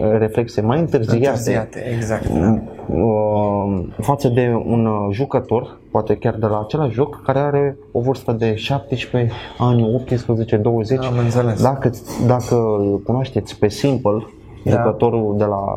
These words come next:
Speaker 1: celor de la Navi din Ucraina, care s-a lansat pur și simplu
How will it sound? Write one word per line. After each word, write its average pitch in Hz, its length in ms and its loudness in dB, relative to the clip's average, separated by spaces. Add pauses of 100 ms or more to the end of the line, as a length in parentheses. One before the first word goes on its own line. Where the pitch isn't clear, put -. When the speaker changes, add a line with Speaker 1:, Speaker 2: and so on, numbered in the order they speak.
Speaker 1:
celor 104 340 0
de 98 120 0
la 98 140 0
Navi 104 420 0 (840)
din 110 160 4
Ucraina, 131 680 0
care 185 320 2
s-a 165 300 0
lansat 151 360 0 (120)
pur 185 200 0
și - 220 0
simplu 190 760 2